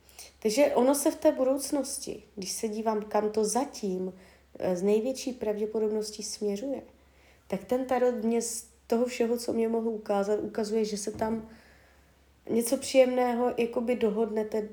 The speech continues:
jo, že si tam dáte i nějaký slib nebo úmluvu mezi sebou, která pro vás bude smířlivá, která může přinést ještě jakoby pohlazení na duši,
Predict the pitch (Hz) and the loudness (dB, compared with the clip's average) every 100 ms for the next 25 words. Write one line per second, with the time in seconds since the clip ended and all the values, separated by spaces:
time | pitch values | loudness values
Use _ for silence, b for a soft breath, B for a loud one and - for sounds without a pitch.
0 | - - 208 202 226 240 226 220 214 214 | -14 -2 2 4 4 2 2 0 0 -2
1 | 220 214 214 208 208 220 208 202 - 202 | -2 0 0 0 0 0 0 0 -8 -10
2 | - 220 208 208 202 - 226 233 240 240 | -6 -4 0 2 2 2 2 2 2 0
3 | 214 208 214 202 196 - 190 185 190 190 | -2 -2 -2 -4 -6 -8 -8 -8 -8 -10
4 | B B B B B B - 214 208 202 | B B B B B B -4 0 2 0
5 | 202 202 196 190 196 202 196 - 208 220 | -2 -2 -2 -4 -4 -4 -4 -4 -2 -2
6 | 220 240 214 208 202 214 208 208 220 277 | -4 -4 -4 -4 -4 -4 -2 0 0 2
7 | 269 247 - 214 214 208 208 202 - 202 | 0 -2 -4 -2 -2 -4 -6 -8 -4 -2
8 | 196 - 208 208 202 208 B B B - | -2 -4 0 2 2 -2 B B B 0
9 | 214 202 226 214 233 233 214 202 208 - | 4 4 4 2 2 2 0 -2 -4 -4
10 | - 254 | -2 0